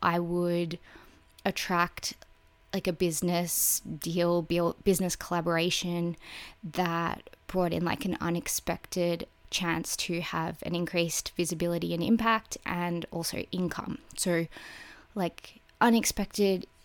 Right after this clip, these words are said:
opportunity to really be seen by more people and to also be compensated for that.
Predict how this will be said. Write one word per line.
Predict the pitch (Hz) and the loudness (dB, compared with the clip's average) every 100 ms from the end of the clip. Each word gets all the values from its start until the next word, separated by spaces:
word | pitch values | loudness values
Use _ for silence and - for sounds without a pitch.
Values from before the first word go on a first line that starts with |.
| - - - | -20 -20 -6
opportunity | 190 196 190 185 185 180 | -4 -2 0 2 4 2
to | 175 180 | 0 -2
really | 160 170 240 240 208 | -2 4 6 6 6
be | 175 170 | 4 2
seen | - 170 165 196 262 | 0 0 2 6 6
by | 262 185 175 | 6 4 2
more | 170 165 | 2 0
people | - 214 214 240 233 226 220 | 0 -2 0 4 6 6 4
and | 175 180 180 175 175 | 0 -2 0 0 -2
to | - | -4
also | - 180 175 180 | -2 -2 0 0
be | 170 165 | 0 -4
compensated | - 165 160 170 - 175 170 | -4 -4 -2 -2 0 0 -2
for | - 170 | -4 -4
that. | 165 - | -4 -4